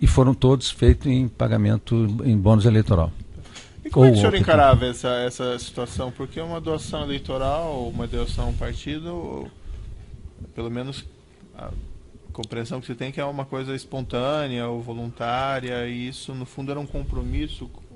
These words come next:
Speaker 2: Como é que o senhor es-, explica
Speaker 1: Olha,
Speaker 2: isso?
Speaker 1: com toda seriedade, é, senhor juiz, é, a, primeiro, nós, se compararmos, é,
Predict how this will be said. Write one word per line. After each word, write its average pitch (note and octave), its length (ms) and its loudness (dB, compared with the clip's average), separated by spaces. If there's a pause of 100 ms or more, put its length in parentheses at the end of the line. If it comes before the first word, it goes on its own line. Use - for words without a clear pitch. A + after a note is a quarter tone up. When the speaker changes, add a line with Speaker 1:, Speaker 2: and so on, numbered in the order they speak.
(100)
Speaker 2:
Como B3 100 -16
é C4 40 -14
que - 100 -20
o - 20 -18
senhor C#3+ 180 -8
es-, B2+ 220 -16
explica - 400 -10
Speaker 1:
Olha, D3 200 6
Speaker 2:
isso? A#2 120 -8
Speaker 1:
com D#3 140 0
toda D#3 260 6
seriedade, G#2+ 720 10
é, G2 1040 8
senhor G#2 220 2
juiz, F#2 320 6 (100)
é, G2+ 380 10 (1160)
a, C#3+ 340 10 (100)
primeiro, A#2 640 12 (240)
nós, F#3+ 720 12
se - 240 4
compararmos, A#2+ 1120 10
é, G2+ 560 10